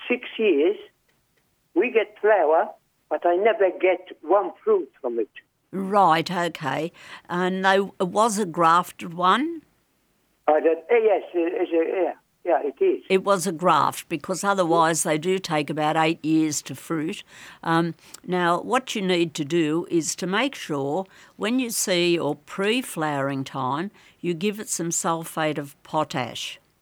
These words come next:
Speaker 1: Potash. I got potash, okay.
Speaker 2: Okay,
Speaker 1: Yes.
Speaker 2: so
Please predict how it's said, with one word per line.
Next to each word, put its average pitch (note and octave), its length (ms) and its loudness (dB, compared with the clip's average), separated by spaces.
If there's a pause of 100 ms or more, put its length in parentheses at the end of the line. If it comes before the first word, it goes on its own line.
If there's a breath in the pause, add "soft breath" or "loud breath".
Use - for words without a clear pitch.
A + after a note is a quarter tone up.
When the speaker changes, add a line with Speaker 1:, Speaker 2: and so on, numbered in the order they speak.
(460)
Speaker 1:
Potash. C#3 360 0 (200)
I F3+ 120 4
got D3+ 300 0
potash, C#3 380 -4
okay. F#3 480 -2 (160)
Speaker 2:
Okay, D#3 360 -4
Speaker 1:
Yes. G#3 140 0
Speaker 2:
so F3 320 0